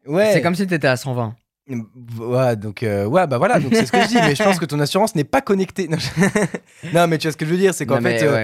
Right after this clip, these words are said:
Speaker 2: ouais.
Speaker 1: tu peux plus te laisser un moment de folie de liberté parce que, euh, bah, tu sais que t'es surveillé. Bah, Big Brother is wa-, is watching you, hein,
Speaker 2: Mais vraiment.
Speaker 1: mille neuf cent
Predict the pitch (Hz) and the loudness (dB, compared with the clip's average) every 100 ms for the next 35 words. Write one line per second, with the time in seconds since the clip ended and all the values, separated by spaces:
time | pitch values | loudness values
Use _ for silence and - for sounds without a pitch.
0 | 104 - - 147 156 - 196 170 156 156 | -4 -8 -8 -4 -2 -4 -4 -2 0 -2
1 | - 180 190 170 147 160 175 185 170 147 | -4 -4 -2 0 0 0 2 0 0 0
2 | 139 131 127 131 123 147 151 156 147 135 | 0 -2 -4 -8 -10 -4 -4 -4 -6 -8
3 | 139 - 196 _ _ _ _ _ _ - | -8 -10 -12 _ _ _ _ _ _ -4
4 | 143 143 - 170 180 151 127 123 120 135 | -2 -2 -4 0 4 4 2 0 -2 -4
5 | 170 - 135 127 - - 131 120 139 151 | -4 -2 -4 -4 -4 -4 -4 -2 0 0
6 | 127 123 120 131 127 127 135 123 131 131 | 0 0 -2 -2 0 2 2 2 0 0
7 | 117 123 - 175 214 196 147 135 127 120 | 0 -2 -2 -2 0 2 2 2 2 2